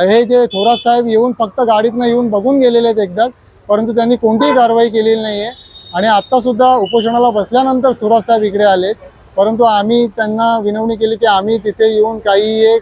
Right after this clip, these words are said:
कोणताही आम्ही सहमत होणार नाही. आम्हाला तुम्ही आधी त्या अनधिकृत आणि जी खाणावळ बांधलेली आहे, आमच्या पुढेच खाणावळ बांधलेली आहे, त्या खाणावळीमध्ये घरगुती सिलेंडर आणि कमर्शियल सिलेंडर हे दोन्ही चालतात तिथे.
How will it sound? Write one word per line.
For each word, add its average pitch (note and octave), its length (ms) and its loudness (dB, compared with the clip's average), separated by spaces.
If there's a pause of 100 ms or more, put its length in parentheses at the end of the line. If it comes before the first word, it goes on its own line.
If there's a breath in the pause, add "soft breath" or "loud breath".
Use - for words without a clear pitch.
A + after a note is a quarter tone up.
(100)
कोणताही G#3+ 400 -2 (440)
आम्ही G#3 300 0
सहमत G3+ 400 0
होणार G#3 260 0
नाही. G#3+ 240 -2
आम्हाला G#3 440 0
तुम्ही A3+ 220 -2
आधी A3+ 300 2 (500)
त्या A3+ 160 2
अनधिकृत A#3+ 680 0
आणि G#3+ 280 -2
जी A3+ 100 -6
खाणावळ A#3 540 0 (100)
बांधलेली G3+ 440 -2
आहे, B3 100 4
आमच्या G#3+ 300 -2
पुढेच A#3 260 -2
खाणावळ A#3 420 0
बांधलेली F#3+ 340 -4
आहे, C#3+ 80 -6 (440)
त्या A#3+ 140 2
खाणावळीमध्ये A#3+ 880 0 (380)
घरगुती A3 460 0
सिलेंडर B3 520 2 (120)
आणि G#3 200 -4
कमर्शियल B3 480 0
सिलेंडर A3 420 0
हे A3+ 80 2
दोन्ही A3 380 2
चालतात A3 360 0
तिथे. D#3+ 300 -8